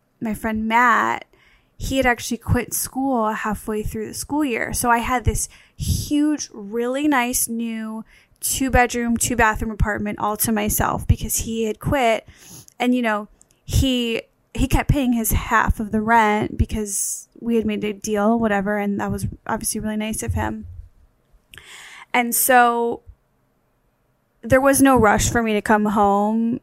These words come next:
you know, as far as my parents were concerned. I, I had this place to myself, who, you know, whatever, who cares? I'll have the whole summer at home. So my parents basically were gonna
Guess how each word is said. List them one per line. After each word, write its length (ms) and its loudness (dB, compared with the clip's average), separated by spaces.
you 140 0
know, 360 2
as 180 -2
far 120 4
as 100 2
my 120 -2
parents 340 0
were 100 2
concerned. 800 0
I, 680 2
I 60 -2
had 200 -2
this 140 -6
place 460 2
to 120 2
myself, 960 0
who, 200 -10
you 120 -4
know, 120 -2
whatever, 380 -2
who 120 -6
cares? 320 -6
I'll 60 -8
have 160 0
the 80 -2
whole 100 -2
summer 340 -2
at 80 -12
home. 280 -12
So 600 2
my 180 2
parents 840 0
basically 540 -2
were 140 -4
gonna 240 -4